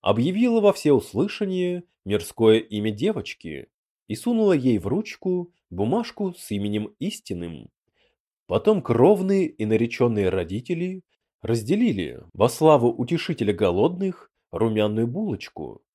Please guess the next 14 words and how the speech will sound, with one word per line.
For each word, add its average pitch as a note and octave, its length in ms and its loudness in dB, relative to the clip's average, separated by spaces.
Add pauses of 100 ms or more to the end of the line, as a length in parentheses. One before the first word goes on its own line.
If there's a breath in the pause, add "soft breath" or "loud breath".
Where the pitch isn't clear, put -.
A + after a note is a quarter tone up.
(300)
и G2+ 120 -4
обряд F#2+ 640 -2 (320)
был F3+ 320 2
завершен. C#3 800 -4 (960)
И G2 140 -6
снова G#3 500 0
потекли A2 680 -6 (200)
мирные F#2 520 -6
года. A2+ 540 -2 (600)
Кая F#3+ 400 0
росла E3 600 -2 (260)
здоровым, F#3 720 4
веселым G#2 480 0
ребенком, A2+ 760 -4